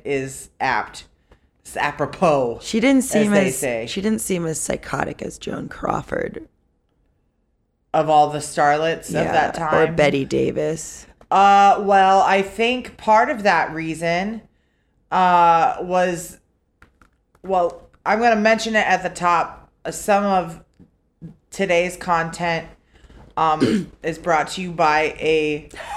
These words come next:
Speaker 2: Is brought to you by pills and alcohol.
Speaker 1: <laughs> Well, that too. Uh, we watched a documentary on Ida Lupino together. Uh,
Speaker 2: Couldn't
Speaker 1: you
Speaker 2: get
Speaker 1: can
Speaker 2: enough.
Speaker 1: find it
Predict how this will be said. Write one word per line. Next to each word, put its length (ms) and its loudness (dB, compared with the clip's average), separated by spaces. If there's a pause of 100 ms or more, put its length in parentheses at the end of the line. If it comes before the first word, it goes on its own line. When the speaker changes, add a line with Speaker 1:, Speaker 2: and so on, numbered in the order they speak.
(440)
Speaker 2:
Is 120 -4
brought 220 -2
to 60 2
you 60 2
by 140 4
pills 540 6
and 140 2
alcohol. 480 4
Speaker 1:
<laughs> 220 6
Well, 220 4
that 340 2
too. 220 2 (760)
Uh, 560 4
we 160 -2
watched 320 2
a 40 -4
documentary 960 -2
on 220 -2
Ida 240 0
Lupino 720 -8 (760)
together. 720 -6
Uh, 200 -2
Speaker 2:
Couldn't 180 4
Speaker 1:
you 60 0
Speaker 2:
get 140 4
Speaker 1:
can 100 2
Speaker 2:
enough. 160 6
Speaker 1:
find 240 0
it 340 0